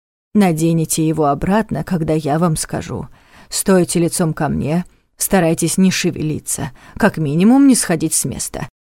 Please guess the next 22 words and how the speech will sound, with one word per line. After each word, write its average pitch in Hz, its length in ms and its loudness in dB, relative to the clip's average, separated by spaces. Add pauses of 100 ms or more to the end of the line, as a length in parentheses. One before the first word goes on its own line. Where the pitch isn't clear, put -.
(180)
И, 240 120 6
конечно, 160 520 0
вам 165 160 2
категорически 156 840 -2
нельзя 165 320 2
покидать 165 460 -2
пределы 143 400 -2
этого 190 260 -2
круга». - 460 -2 (600)
Он 190 160 4
указал 165 360 0
на 175 200 2
обруч. - 360 -8 (380)
«Отнеситесь 170 720 -2
к - 80 -4
этому 175 300 0
с 165 60 -2
должной 160 380 2
серьёзностью. - 800 -4 (480)
Это 190 280 4
касается 175 580 0
всех». - 460 -4